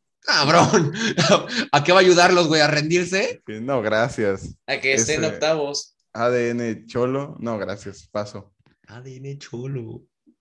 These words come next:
Speaker 2: Sí,
Speaker 1: Pues ese A D N
Speaker 2: sí.
Speaker 1: te sacó de Champions, ¿eh?
Speaker 2: Sí,
Speaker 1: Yo no
Speaker 2: ya
Speaker 1: digo
Speaker 2: sé.
Speaker 1: nada. Y mira,
Speaker 3: Suave.
Speaker 1: güey,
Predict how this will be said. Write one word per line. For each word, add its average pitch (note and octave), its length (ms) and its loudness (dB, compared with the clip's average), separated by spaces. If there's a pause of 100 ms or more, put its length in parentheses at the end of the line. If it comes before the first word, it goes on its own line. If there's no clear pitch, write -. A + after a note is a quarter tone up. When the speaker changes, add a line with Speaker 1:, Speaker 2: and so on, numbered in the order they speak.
(100)
Speaker 2:
Sí, A2+ 140 -10
Speaker 1:
Pues A2 140 0
ese C#3 160 4
A F#3 40 4
D E3 100 6
N F3 100 4
Speaker 2:
sí. F#3+ 60 0
Speaker 1:
te F#3 100 2
sacó D3+ 220 0
de D#3 100 2
Champions, E3 480 0
¿eh? F#3 180 2
Speaker 2:
Sí, G#2+ 60 -6
Speaker 1:
Yo E3 200 0
no G3+ 200 -4
Speaker 2:
ya F3+ 80 0
Speaker 1:
digo G3 160 0
Speaker 2:
sé. G3+ 80 -4
Speaker 1:
nada. F#3+ 420 -8 (240)
Y D3+ 200 2
mira, E3+ 280 4
Speaker 3:
Suave. C#3+ 100 2
Speaker 1:
güey, - 300 -2